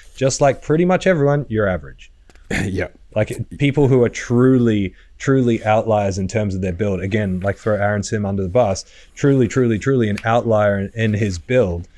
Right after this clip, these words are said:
Speaker 1: uh, are far and few, f-, far and few between. You know, there's, there's not, there's not that many of them out there. You don't see them very often. Uh, certainly not in the sport of powerlifting.
Speaker 2: Uh,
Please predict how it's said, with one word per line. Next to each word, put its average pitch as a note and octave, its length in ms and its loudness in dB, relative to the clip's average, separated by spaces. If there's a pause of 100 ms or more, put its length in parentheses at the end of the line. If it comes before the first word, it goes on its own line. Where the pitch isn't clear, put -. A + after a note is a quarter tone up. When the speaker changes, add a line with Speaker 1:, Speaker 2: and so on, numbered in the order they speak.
(200)
Speaker 1:
uh, A2 340 0 (120)
are A#2+ 100 2
far D#3 240 0
and C#3+ 80 -2
few, - 160 -6
f-, - 160 -12 (460)
far D3 220 2
and C#3+ 100 -2
few C3 140 -2
between. A#2 340 -4
You E2+ 80 -10
know, A2+ 120 -6
there's, G#2+ 220 -6
there's G2+ 240 -2
not, A#2+ 280 -2 (140)
there's G#2+ 120 -2
not A#2+ 180 0
that A2+ 140 0
many A2 160 -2
of G2 80 -2
them F#2 140 -4
out F#2+ 180 -4
there. C#2 140 -12
You F2 100 -6
don't A2+ 160 -2
see - 180 -2
them G#2+ 140 -2
very F2 220 -4
often. - 240 -14 (320)
Uh, F#2 300 -4
certainly B2 360 2
not A2+ 120 0
in G#2+ 60 -2
the F#2+ 60 -4
sport F#2+ 200 -6
of E2+ 80 -8
powerlifting. D2 320 -14 (1300)
Speaker 2:
Uh, A#2 720 0